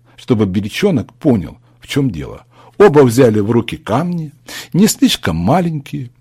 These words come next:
и не слишком плоские, и начали тихо взбираться по склону. Заяц долго ждёт,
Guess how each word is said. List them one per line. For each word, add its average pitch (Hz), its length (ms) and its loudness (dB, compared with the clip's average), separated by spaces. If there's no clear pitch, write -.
и 123 80 4
не 123 120 4
слишком 135 500 -4
плоские, 117 760 -2
и 95 100 -6
начали 90 440 -6
тихо - 460 -6
взбираться 87 800 -8
по 123 180 -10
склону. - 580 -16
Заяц 135 440 2
долго 156 460 2
ждёт, 107 540 -6